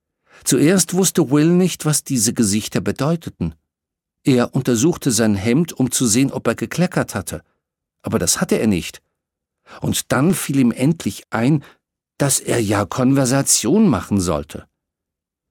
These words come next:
Weil er Mama und Papa zeigen wollte, wie höflich er sein konnte, und weil er sich nach diesem wunderbaren Essen so wohl fühlte, beschloss er, einen Versuch zu wagen und sagte: "Vorige Woche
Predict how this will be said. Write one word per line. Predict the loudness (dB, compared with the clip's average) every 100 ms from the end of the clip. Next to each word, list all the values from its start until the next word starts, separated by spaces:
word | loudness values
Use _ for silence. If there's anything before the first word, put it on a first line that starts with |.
| _ _ -2
Weil | 0 4
er | 4
Mama | 4 4 2
und | 0 -2
Papa | -4 0 0
zeigen | 0 0 2 2 2
wollte, | 2 0 0
wie | 2
höflich | 2 2 0 -2
er | 0
sein | 0 2 0
konnte, | 0 0 0 -2 -6 -20 _ _
und | -4 0
weil | 0
er | 0
sich | 0 -2
nach | -6 -2
diesem | 0 0 0
wunderbaren | 0 2 0 0 -2 -4
Essen | -2 0 0
so | 0 -2
wohl | -2 -2
fühlte, | -2 -2 -2 -2 -4 -6 -12 -6
beschloss | -6 -4 -4 -2
er, | -2 0
einen | 0 0
Versuch | 0 0 0 0
zu | -4 -2
wagen | 0 0 0
und | 0
sagte: | 0 0 0 -2 -4 -10 -20 -20 _ _ _
"Vorige | -8 0 2 2 2 2
Woche | 0 2 2